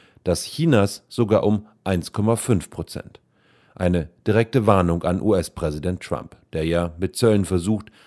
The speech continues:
das Handelsdefizit der U S A zu reduzieren. Lagarde sagte, wer Defizite reduzieren wolle, solle lieber auf Zölle verzichten. Grundsätzlich zeige sich, dass eine engere Zusammenarbeit im Handel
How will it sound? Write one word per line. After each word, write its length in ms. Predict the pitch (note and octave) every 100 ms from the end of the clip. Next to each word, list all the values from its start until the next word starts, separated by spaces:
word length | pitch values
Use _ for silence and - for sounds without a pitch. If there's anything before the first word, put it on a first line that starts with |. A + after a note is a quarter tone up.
| _
das 180 | A#2 -
Handelsdefizit 880 | C#3+ C3 G2 - G#2 G#2 - G2 G2
der 140 | F2+
U 140 | F2+
S 160 | G2+ -
A 200 | F2 D2+
zu 140 | -
reduzieren. 560 | D#2+ D2 D#2 - C#2+ - - _ _ _ _ - - -
Lagarde 400 | F#2 F#2+ B2+ D3+
sagte, 360 | B2 A#2+ - G#2
wer 120 | G2
Defizite 600 | C#3+ C#3 A2+ A2 G2+ F#2
reduzieren 600 | E2+ E2+ - B2+ A#2 G2
wolle, 260 | G2 G2+ - _ _
solle 280 | - B2+ B2+
lieber 340 | G#2+ F#2+ G#2
auf 260 | G2 G2+ -
Zölle 360 | - G#2 C#2 C#2
verzichten. 680 | - G#2+ - D2 - - - _ _ _ _ _
Grundsätzlich 600 | C#3+ D3 G2 - F2 E2
zeige 300 | A2 G#2 G#2+
sich, 300 | F#2 G#2+ - _
dass 200 | - F#2
eine 340 | F#2 F2+ - -
engere 380 | C#3 C3+ G#2+ G#2
Zusammenarbeit 640 | G#2 A#2+ B2 F#2+ F#2 F2+
im 160 | F#2 G#2
Handel 400 | A2+ G2 G2